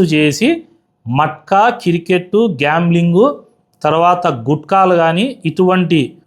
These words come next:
భూ కబ్జాలు కానీ, ఇవన్నిటికీ పొద్దుటూరులో గత ఐదు సంవత్సరాల్లో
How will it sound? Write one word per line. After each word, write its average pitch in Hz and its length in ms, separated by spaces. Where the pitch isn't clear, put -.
భూ 175 120
కబ్జాలు 156 400
కానీ, 139 260
ఇవన్నిటికీ 208 1000
పొద్దుటూరులో 208 680
గత 175 120
ఐదు 185 140
సంవత్సరాల్లో 175 680